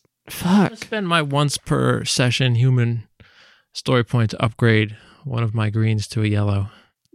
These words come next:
Speaker 1: Okay, yeah, absolutely.
Speaker 2: Okay.
Speaker 1: So this is just Joe's thing. He
Speaker 2: God,
Speaker 1: just,
Speaker 2: what
Speaker 1: just
Speaker 2: if I miss?
Speaker 1: stacks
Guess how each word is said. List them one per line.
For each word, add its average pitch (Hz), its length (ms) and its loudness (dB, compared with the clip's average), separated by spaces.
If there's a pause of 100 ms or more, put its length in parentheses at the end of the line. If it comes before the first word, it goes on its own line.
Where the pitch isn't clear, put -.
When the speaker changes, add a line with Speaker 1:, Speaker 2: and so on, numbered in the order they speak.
Speaker 1:
Okay, 277 300 0
yeah, 208 180 2
absolutely. 165 500 -4 (100)
Speaker 2:
Okay. - 300 0 (680)
Speaker 1:
So - 160 -4
this 311 180 2
is 269 80 2
just 214 220 -2
Joe's 175 360 0
thing. 156 320 -2
He - 60 -12
Speaker 2:
God, 120 180 2
Speaker 1:
just, 131 120 0
Speaker 2:
what 135 80 2
Speaker 1:
just - 140 0
Speaker 2:
if 123 60 0
I 120 40 0
miss? 123 40 0
Speaker 1:
stacks 185 540 0